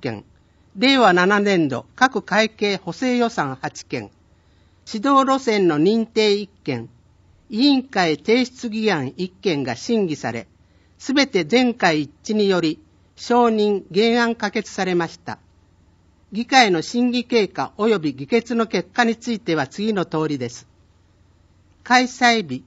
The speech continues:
審議内容の順にお伝えします。十二月二日火曜、開会。議案等十七件が上呈され、市長より市政報告、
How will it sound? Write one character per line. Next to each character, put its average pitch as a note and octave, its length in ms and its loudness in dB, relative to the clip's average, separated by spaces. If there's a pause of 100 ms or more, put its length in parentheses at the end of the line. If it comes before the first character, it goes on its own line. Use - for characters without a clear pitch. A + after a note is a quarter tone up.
(100)
審 B3+ 320 0
議 B3+ 140 0
内 B3 260 4
容 F3+ 100 2
の D3+ 160 0
順 G#3 300 0
に G#3 180 -2
お F#3 80 -4
伝 E3+ 300 -6
え D3+ 40 -2
し D3+ 120 -10
ま C3 120 -6
す。 - 200 -18 (1120)
十 C4 240 0
二 C4 140 2
月 B3 220 -2
二 - 220 -14
日 G3+ 140 -2
火 F#3 160 -4
曜、 G3 320 -2 (100)
開 F#3 240 -6
会。 D3+ 320 -6 (1160)
議 G#3 180 0
案 C4 180 2
等 F3 400 2
十 A3+ 320 0
七 B3 280 2
件 F3 280 -2
が C3 160 -4
上 G3+ 300 0
呈 F#3+ 260 0
さ F3 160 -6
れ、 C#3+ 180 -6 (320)
市 - 120 -18
長 B3+ 300 2
よ D#3 160 0
り B2 160 -8 (280)
市 - 360 0
政 B3+ 120 -4
報 A3+ 200 4
告、 - 340 -8